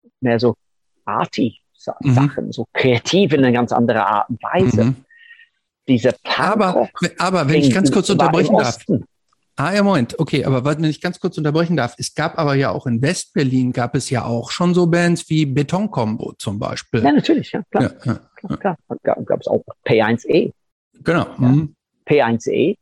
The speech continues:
Speaker 1: war eins der einzigen Synth-Bands, also mit Ha-, Alexander Hacke und Michael Schäumer,
Speaker 2: Mhm.
Speaker 1: so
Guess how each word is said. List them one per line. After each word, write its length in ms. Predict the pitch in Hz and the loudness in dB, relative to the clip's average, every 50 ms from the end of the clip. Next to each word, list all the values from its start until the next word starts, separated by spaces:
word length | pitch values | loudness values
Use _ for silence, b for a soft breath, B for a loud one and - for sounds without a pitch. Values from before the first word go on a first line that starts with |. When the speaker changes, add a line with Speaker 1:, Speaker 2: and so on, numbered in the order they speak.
| _ _ | _ _
Speaker 1:
war 300 | - 135 139 139 139 - - - - | -2 -2 -2 -2 -4 -6 -10 -10 -6
eins 360 | - 117 123 135 135 - - | -2 -2 0 0 -2 -2 0
der 200 | - 131 123 - | 0 2 2 2
einzigen 720 | 117 127 147 143 - - - 180 160 170 170 175 175 175 160 | 2 2 0 0 -2 -2 0 2 4 4 6 6 4 4 2
Synth-Bands, 680 | - - 170 175 - - - 139 156 170 160 - - 156 160 - - 311 143 131 - | 2 2 0 0 2 2 2 2 2 2 -2 -4 -8 -8 -6 -6 -6 -6 -6 -6 -2
also 220 | - 131 131 131 123 | -2 0 0 2 2
mit 200 | 110 113 110 - - | 2 0 0 -4 -8
Ha-, 280 | - - - - - - - | -16 -10 -8 -8 -8 -4 -2
Alexander 360 | - 131 117 113 117 113 104 | -2 0 2 2 2 2 0
Hacke 480 | - - 127 147 - - 185 180 170 147 | 0 -2 -2 -4 -2 0 2 2 2 2
und 200 | 123 120 120 120 | 2 2 2 2
Michael 300 | 120 113 - 117 104 107 | 2 0 0 0 0 0
Schäumer, 420 | - - 113 139 170 190 190 190 - B B B B B B B | 0 0 2 2 4 2 2 0 -2 B B B B B B B
Speaker 2:
Mhm. 120 | B 131 131 | B 0 2
Speaker 1:
so 680 | 139 139 139 139 143 143 - - - 135 131 127 - | 4 4 6 6 4 4 2 0 -4 -4 -6 -6 -4